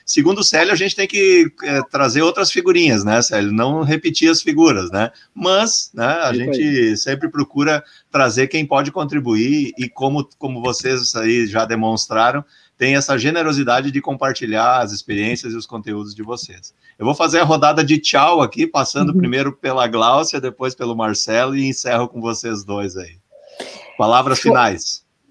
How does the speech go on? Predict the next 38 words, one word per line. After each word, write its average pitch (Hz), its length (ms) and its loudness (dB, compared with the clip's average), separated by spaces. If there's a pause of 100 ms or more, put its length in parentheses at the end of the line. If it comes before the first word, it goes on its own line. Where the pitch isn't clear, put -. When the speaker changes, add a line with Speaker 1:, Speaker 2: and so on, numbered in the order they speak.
(160)
Speaker 3:
Foi 240 540 4
excelente, 240 840 4
queria 240 160 4
agradecer 233 420 4
muito 233 220 0
a 311 60 0
participação 247 580 0
de 233 100 -2
vocês. 214 560 2
Eu 214 140 4
acho 220 240 0
que 277 80 -2
o - 20 2
debate, 233 680 2
vocês 226 460 0
dois, 226 440 2
entre 254 340 0
vocês 220 540 -2
também 214 340 -4
debatendo, 220 540 0
foi 233 220 -2
muito 247 360 -4
bacana, 226 600 0
foi 233 140 0
muito 240 420 -4
rico 233 320 -4
pra 226 160 -4
quem 226 180 -2
nos 226 160 -2
escutou. 208 600 -2 (340)
E 370 120 0
dizer 370 300 4
que 370 100 -2
pra 359 160 2
mim 339 180 -2
foi, 349 200 0
de 359 100 2
novo, 349 560 2